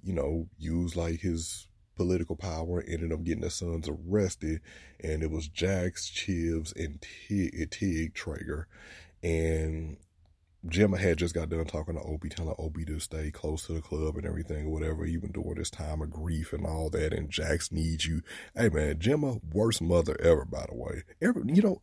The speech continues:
there are no likable people on this show. Even with Jax, and even though I know Jax starts off being likable, but Jax do a whole bunch of fuck shit later on in this, uh, show. So it's like, dude, it ain't no motherfucking,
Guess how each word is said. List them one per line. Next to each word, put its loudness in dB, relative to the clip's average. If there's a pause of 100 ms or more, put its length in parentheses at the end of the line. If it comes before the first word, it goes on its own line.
there 4
are 4
no 4
likable 2
people -2
on -8
this -6
show. -2 (500)
Even 4
with 4
Jax, 2
and 2
even 2
though 4
I 2
know 0
Jax -2
starts -8
off -2
being 2
likable, 0
but -2
Jax 0
do -4
a -2
whole 4
bunch 2
of -6 (120)
fuck 0
shit -4
later -2
on -2
in -2
this, -2
uh, -2
show. 0
So -4
it's -2
like, 4 (680)
dude, 6
it 4
ain't 4
no 4
motherfucking, 0